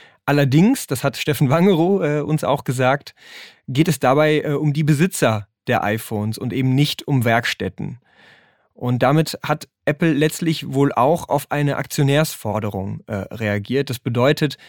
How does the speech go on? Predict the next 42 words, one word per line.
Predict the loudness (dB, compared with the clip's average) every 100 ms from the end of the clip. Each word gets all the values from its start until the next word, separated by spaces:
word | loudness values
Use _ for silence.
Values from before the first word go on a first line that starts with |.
| -12
man | -2 -2 -2
sieht | -2 -2
hier | 2 2
so | 4
ein | 2
bisschen, | 2 0 -2
es | -2 -2
gibt | -4 -4 -16 -16 -6
einen | -2
gewissen | 0 -2 -2 0
Willen | 4 4 4 2 -2 _
der, | 0 2 2 0
der | 0
Hersteller | 0 0 0 0 2 0 -6 _ _ _
zu | -4
reagieren | 0 2 2 2 4 4 2
auf | -2
das | -6 -8 -10
Bedürfnis, | -6 0 0 0 0 0
den | -2 -2
Wunsch | 0 2 2 0 -10 _ _
der | 0
Menschen, | 0 0 -2
dass | -4 -4
Geräte | -4 -2 -2
künftig | -2 -2 -4 -6 -6
mehr | -2 0 0
repariert | -2 -2 0 0
werden. | 2 2 2 -2 -14 -20 -20 _ _ _ _ _
Dass | -4 -4
sie | 0 0
aber | 2 0
tatsächlich | 0 -4 -2 -2
aktiv | -2 0 0 0
etwas | -6 -2 -4 -6 -8
dafür | -6 -6
tun | -2 2 2
und | 2
wirklich | -2 -6 -6
ein | -6
Interesse | -4 -2 0 2
haben, | 2 2 0 -6